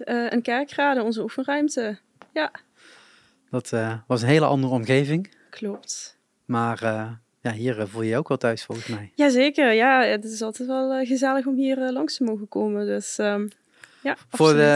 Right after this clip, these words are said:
Speaker 1: absoluut.
Speaker 2: mensen die, eh, niet het kader hebben gelezen, die hebben geen idee, eh, met, eh, welke podcast ze hebben aangezet. Terwijl ik denk, staat ook gewoon in de titel.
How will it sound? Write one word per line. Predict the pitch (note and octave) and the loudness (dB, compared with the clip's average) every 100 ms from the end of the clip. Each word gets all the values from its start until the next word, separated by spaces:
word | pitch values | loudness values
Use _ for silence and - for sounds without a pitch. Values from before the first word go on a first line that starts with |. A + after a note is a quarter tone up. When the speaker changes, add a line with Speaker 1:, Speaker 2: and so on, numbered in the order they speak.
| C#3+ | 6
Speaker 1:
absoluut. | C#3 C#3 | 4 4
Speaker 2:
mensen | D#3+ F3 - | 2 2 0
die, | D#3 D3 C#3 | 0 4 4
eh, | C3+ | 6
niet | E3+ | 2
het | D3+ - | 0 2
kader | D3 D3+ C3+ | 4 6 6
hebben | C3+ C3 | 4 4
gelezen, | C3 B2+ C3+ C3 A2+ C#3+ _ _ _ - _ _ _ | 4 4 6 4 2 -4 _ _ _ -20 _ _ _
die | A#2+ A2+ | -6 -4
hebben | A2+ A2+ | -4 -4
geen | B2+ C#3+ | 0 2
idee, | C3+ A#2+ A#2+ A2+ A2 | 2 2 0 -2 -6
eh, | G#2+ A2 - | -8 -12 -10
met, | A#2 A2 - | -8 -8 -4
eh, | A2 A2+ A2 | -4 -4 0
welke | A#2 - | 0 2
podcast | C3 - C#3 | -2 0 0
ze | - | 0
hebben | A#2 A#2+ | 2 2
aangezet. | A#2+ A2 A2+ A#2+ | 2 -2 -2 -2
Terwijl | - G#2+ | -2 -2
ik | A2 G#2 | -2 -4
denk, | - _ _ | -12 _ _
staat | - A2 | -4 -4
ook | A2 | -2
gewoon | - A#2 | -4 -4
in | G#2+ | -4
de | G2+ | -2
titel. | D3 C#3+ C#3+ | 0 2 0